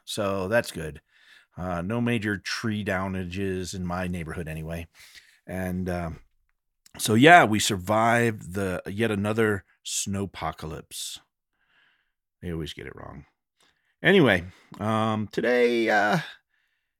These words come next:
today I wanna do something just a little bit different. It's Sunday, and, you know, sometimes I do my weekend rants, but I've been thinking more and more, especially, like, when it is, like, a snow day. You know, my kids had a snow day on Friday. All the kids in the,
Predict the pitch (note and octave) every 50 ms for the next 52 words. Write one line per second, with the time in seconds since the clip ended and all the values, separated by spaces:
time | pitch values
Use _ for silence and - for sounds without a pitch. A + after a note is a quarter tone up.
0 | _ _ - D#3 D3 G3 A3 A3+ A3 G#3 G3 F3+ F3+ F3 D#3 C3 B2 B2+ C3 C3
1 | A#2+ - - G#2+ G2+ - - G2+ G2 G2 F#2+ F#2 - - D#2+ E2 F#2 F2+ F#2+ F2+
2 | D#2 D#2+ - - _ _ - G#2+ F#2+ - - - - - - - - - _ _
3 | _ _ _ _ _ _ _ _ _ - A2 A#2+ - - - E2 E2 D#2 D#2 D#2+
4 | D#2 D#2 D2+ D2+ D2+ D#2 D2+ D#2+ G2 G#2+ G#2 G#2+ A2 - C#3+ C#3 D3+ D3+ C#3 C#3
5 | C3 B2+ C3 B2 A#2+ A#2+ A#2 B2 - A#2+ G#2+ G2 F#2+ G2+ G2+ G#2 G#2+ G#2 F#2+ -
6 | - - G#2+ G#2 G2+ - - - - - _ - A2 B2+ C3+ - G3 G#3+ G#3+ A#3
7 | G3 D3 - - C3+ F3 G#3 A3+ G#3 D#3 C#3 C3 B2 A#2 G#2 - - - A#2 F#3+
8 | - - F#3 D#3+ B2+ A#2 A#2+ A#2 - - F#2+ G2+ G#2+ A2 A#2 A#2+ - - - A2+
9 | G#2+ G#2+ G#2 G2+ F2+ F2 - - - - - _ _ _ _ _ _ _ - _
10 | A2 A2 G#2 E2+ E2+ D#2 - - - E2+ F#2+ F#2+ G2 F#2 D#2+ E2 D#2 D2 D#2 E2+
11 | F#2 G2 F#2+ F#2+ G2+ F#2 - - G2+ - G#2 F2 E2+ D#2+ - - E2+ F2 E2+ E2
12 | D#2+ D#2 D2+ D2+ - - D2 D2+ D#2 D2+ D2+ D2+ D2 C#2+ - - D#2+ C#2 C#2+ C#2+
13 | D2 D2+ D2